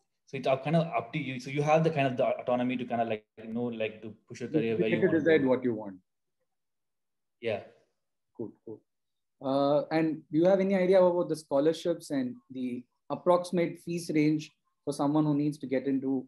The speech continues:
Speaker 2: an M P H from India in I N R, if possible?
Speaker 1: Uh, in, uh, so in I N, so the scholarship will depend on, on the school. So, uh, I think, like, uh,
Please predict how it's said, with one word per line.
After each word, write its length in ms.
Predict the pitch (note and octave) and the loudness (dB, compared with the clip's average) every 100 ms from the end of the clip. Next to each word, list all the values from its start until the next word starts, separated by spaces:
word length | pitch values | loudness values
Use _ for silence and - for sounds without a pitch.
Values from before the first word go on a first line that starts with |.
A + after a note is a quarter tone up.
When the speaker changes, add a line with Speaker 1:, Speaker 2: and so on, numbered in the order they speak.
| - | -8
Speaker 2:
an 80 | A#2+ | -6
M 140 | B2 | -4
P 100 | B2+ | -2
H 120 | C3 - | -4 -4
from 220 | B2 A#2 | -6 -4
India 340 | B2 C3 C#3+ D3 _ _ _ - | 0 2 0 -2 _ _ _ -4
in 220 | B2 A#2+ | -4 -2
I 140 | A#2+ B2 | -2 0
N 160 | C3+ | 2
R, 200 | D3 - - _ | 2 -2 -10 _
if 160 | A#2 - | -20 -10
possible? 420 | A2 - B2+ D3+ - _ _ _ _ _ _ _ _ _ _ _ _ _ _ _ _ _ _ _ _ _ - | -8 -6 -6 -6 -10 _ _ _ _ _ _ _ _ _ _ _ _ _ _ _ _ _ _ _ _ _ 0
Speaker 1:
Uh, 220 | C3+ C3 | 4 2
in, 140 | B2+ C3 | 0 -8
uh, 360 | - A#2 B2+ - _ - B2+ - | -10 -10 -10 -12 _ -20 -20 -20
so 240 | - B2+ | -6 -2
in 180 | B2 B2 | -2 0
I 120 | A#2+ | 4
N, 320 | C#3+ D#3 - | 4 2 -4
so 200 | - D#3 | -2 0
the 140 | D#3 D3 | 2 0
scholarship 580 | - C#3 F3 F#3+ F3+ D#3 | 2 4 6 6 2 2
will 180 | C#3 C3 | -2 -2
depend 280 | C#3 D#3 D3+ | -2 0 2
on, 140 | C3 B2+ | 0 -2
on 120 | A#2+ | -6
the 60 | B2 | -6
school. 380 | - A#2 C#3 D#3+ - _ _ | -6 -8 -6 -8 -14 _ _
So, 200 | - C3 | -6 -4
uh, 280 | B2+ A#2+ A2+ - _ _ _ - | -4 -8 -14 -16 _ _ _ -2
I 80 | B2 | 0
think, 340 | B2+ E3+ C#3+ A#2+ | 4 6 4 2
like, 400 | B2 A#2+ - - | -2 -2 -12 -6
uh, 600 | A#2 A2+ A2+ A2 A2 A2 | 0 2 4 4 2 0